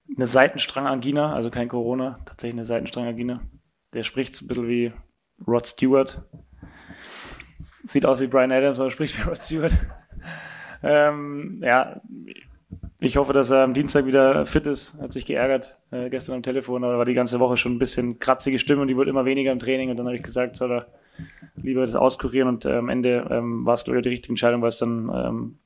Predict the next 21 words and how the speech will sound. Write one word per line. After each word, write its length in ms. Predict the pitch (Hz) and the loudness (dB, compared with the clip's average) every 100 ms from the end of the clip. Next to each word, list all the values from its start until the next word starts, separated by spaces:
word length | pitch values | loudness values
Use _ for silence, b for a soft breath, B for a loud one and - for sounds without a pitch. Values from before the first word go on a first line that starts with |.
| _ _ _ | _ _ _
gegen 180 | - 120 | -6 -2
Ende 220 | 123 123 | 0 2
der 120 | 117 | 2
Woche 220 | 113 120 - | 0 0 0
auch 160 | 107 | 0
ansteckend 480 | 127 127 - 127 120 | 0 -2 -4 -4 -2
wurde, 200 | 117 123 | -2 0
sein, 340 | 120 120 120 120 | -2 -2 -4 -8
seine 260 | 123 120 | -8 -6
Seitenstrangangina. 720 | 117 123 - 123 120 113 117 | -4 -4 -6 -8 -6 -6 -8
Von 140 | 113 120 | -6 -6
dem 140 | 120 | -4
her 80 | 117 | -4
sitzt 240 | 123 117 | -6 -4
er 60 | 123 | -4
jetzt 360 | 117 - - _ | -4 -6 -10 _
in 180 | 120 117 | -10 -6
München 320 | 123 120 123 | -6 -6 -6
in 60 | 120 | -6
seiner 240 | 117 117 | -4 -4
Wohnung. 260 | 120 120 | -4 -4